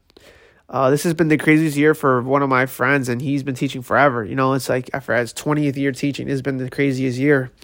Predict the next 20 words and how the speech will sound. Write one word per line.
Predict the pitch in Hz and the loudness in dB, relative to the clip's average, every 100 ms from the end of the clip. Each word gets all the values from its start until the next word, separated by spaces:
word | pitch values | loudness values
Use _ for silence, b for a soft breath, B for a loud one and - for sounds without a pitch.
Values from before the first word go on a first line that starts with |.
| b b _ _ _ _ _ - | b b _ _ _ _ _ -10
So, | - - 147 143 139 123 - _ _ _ _ | 0 6 8 8 4 0 -8 _ _ _ _
you | 151 | 0
know, | 143 139 | 2 2
it's | 139 - | 2 2
safe | - 180 160 | 8 8 6
to | 147 | 2
say | - 151 | 6 6
I | 139 | 6
think | 151 143 | 2 0
this | 135 | 0
will | |
be | 135 135 | 0 0
my | 135 135 | 2 0
craziest | 143 127 127 - | 0 -2 -4 -4
year | 117 | -4
for | - 113 | -2 -2
a | |
long | 117 117 143 | -2 -4 -6
time. | 131 110 85 | -8 -8 -8
And, | - | -12